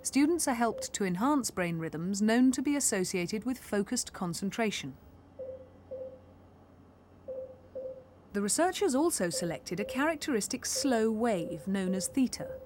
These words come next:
which they believed to be associated with creative or imaginative thought. Participants learned to enhance this rhythm over others.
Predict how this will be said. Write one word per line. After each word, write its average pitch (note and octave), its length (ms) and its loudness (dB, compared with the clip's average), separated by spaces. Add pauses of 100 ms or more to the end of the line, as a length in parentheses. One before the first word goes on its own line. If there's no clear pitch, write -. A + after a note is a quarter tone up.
(300)
which - 220 0
they A#3 180 4
believed C4 520 4
to A3+ 100 -2
be A3+ 120 2
associated G3+ 680 2
with E3+ 180 -4
creative G3+ 560 0
or G#3 120 2
imaginative D#3+ 600 0
thought. - 440 -4 (1080)
Participants D#4 680 2
learned D#3+ 460 0
to B3+ 100 2
enhance C#4 460 4
this B3 300 2
rhythm D#3 280 -2
over F3+ 240 -2
others. C3+ 440 -4